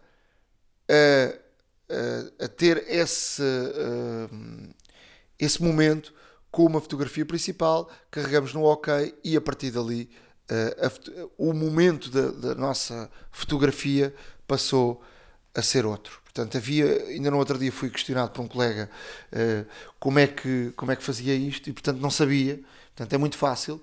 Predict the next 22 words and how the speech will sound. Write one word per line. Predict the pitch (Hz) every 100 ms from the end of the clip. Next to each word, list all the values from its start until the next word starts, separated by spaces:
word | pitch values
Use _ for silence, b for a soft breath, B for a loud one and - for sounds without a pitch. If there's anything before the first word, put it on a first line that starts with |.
| b b -
é | 123
irem | 131 139 143
editar, | 147 160 170 151 160 B B B -
percorram | 143 151 127 135
a |
fotografia | 139 147 156 151 156 160
com | 156 139 135
esse | 131 -
tal | - 123 120 113 107
quadrado | 120 120 117 117 123 143 B B B B _
e, | 127 127
e | 135
o | 139
percorrer | 143 - - 151
a | 143
fotografia | - 143 135 147 143
é |
como | 139 143
se | 120
estivéssemos | - 131 131 143
a | 127
percorrer | 113 - - 131